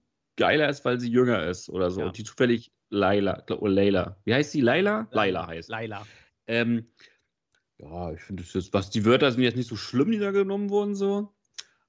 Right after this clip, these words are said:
Speaker 1: Aber ist natürlich, aber ehrlich gesagt, mir ist es auch strunz so. Das Krasse
Speaker 2: Ja.
Speaker 1: dabei ist, ich habe dieses Lied den halben Tag gesummt.
Speaker 2: Ja,
Speaker 1: Das ist
Speaker 2: das,
Speaker 1: also gleich
Speaker 2: das,
Speaker 1: in mein Ohr
Speaker 2: das kenn
Speaker 1: gegangen,
Speaker 2: ich.
Speaker 1: was ich
Speaker 2: Das,
Speaker 1: ziemlich
Speaker 2: ja, ja.
Speaker 1: gefährlich finde. So. Und im Kindergarten kann ich ja auch sowas nicht singen.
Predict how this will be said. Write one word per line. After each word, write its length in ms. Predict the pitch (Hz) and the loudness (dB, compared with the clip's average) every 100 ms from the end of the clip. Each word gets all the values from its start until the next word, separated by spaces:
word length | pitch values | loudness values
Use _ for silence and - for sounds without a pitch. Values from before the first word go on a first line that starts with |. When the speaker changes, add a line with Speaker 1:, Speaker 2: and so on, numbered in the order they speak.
| _ | _
Speaker 1:
Aber 240 | - 104 117 | -6 0 0
ist 120 | 113 | -2
natürlich, 560 | 117 - 117 110 - _ - _ | -6 -4 -4 -4 -10 _ -20 _
aber 400 | - - 104 104 - _ _ _ | -20 -18 -12 -14 -14 _ _ _
ehrlich 260 | 107 120 135 | -2 -2 0
gesagt, 480 | 117 120 117 - - | -2 -2 -4 -8 -4
mir 160 | 92 | -2
ist 120 | 110 - | -2 -4
es 220 | - - | -18 -12
auch 120 | 95 | -12
strunz 480 | - - 101 123 117 | -12 -4 0 0 -2
so. 160 | 80 | -8
Das 340 | 82 107 - 127 131 | 0 -2 -2 -10 -8
Krasse 280 | - 185 233 | -2 0 2
Speaker 2:
Ja. 20 | |
Speaker 1:
dabei 260 | 208 202 202 | 2 2 -2
ist, 140 | 202 | -2
ich 100 | 147 | -6
habe 200 | 120 147 | -4 -2
dieses 280 | 143 139 131 | -2 -4 -6
Lied 260 | 139 156 - _ _ _ _ _ 113 | -6 -6 -8 _ _ _ _ _ -2
den 100 | 110 | 2
halben 220 | 139 170 | 2 2
Tag 220 | 156 147 | -2 -4
gesummt. 500 | 135 123 104 90 - _ _ _ _ _ _ _ _ _ _ _ _ 131 | -2 0 -2 -4 -14 _ _ _ _ _ _ _ _ _ _ _ _ 2
Speaker 2:
Ja, 100 | 143 | 2
Speaker 1:
Das 60 | |
ist 60 | 147 | 2
Speaker 2:
das, 60 | 147 | 0
Speaker 1:
also 160 | 135 | 0
gleich 160 | 123 135 | 0 0
Speaker 2:
das, 80 | 165 | 0
Speaker 1:
in 60 | 151 | -2
mein 100 | 139 | -2
Ohr 120 | 139 | -2
Speaker 2:
das 80 | 143 | -2
kenn 60 | 104 | -2
Speaker 1:
gegangen, 180 | 95 - | -4 -4
Speaker 2:
ich. 80 | |
Speaker 1:
was 100 | 110 120 | -6 -6
ich 40 | |
Speaker 2:
Das, 100 | 135 | -8
Speaker 1:
ziemlich 160 | 160 131 | -2 2
Speaker 2:
ja, 80 | 139 | 2
ja. 80 | 135 | 2
Speaker 1:
gefährlich 300 | 139 139 - | 0 -4 -8
finde. 220 | 113 104 | -12 -12
So. 140 | - | -8
Und 160 | 101 123 | -8 -8
im 80 | 123 | -8
Kindergarten 480 | 185 202 160 160 | -6 -4 -4 -8
kann 160 | - 139 | -8 -8
ich 120 | 160 | -6
ja 80 | - | -6
auch 120 | 143 | -8
sowas 220 | 127 123 113 | -6 -6 -4
nicht 140 | 107 | -6
singen. 320 | 139 208 262 | -4 -2 -2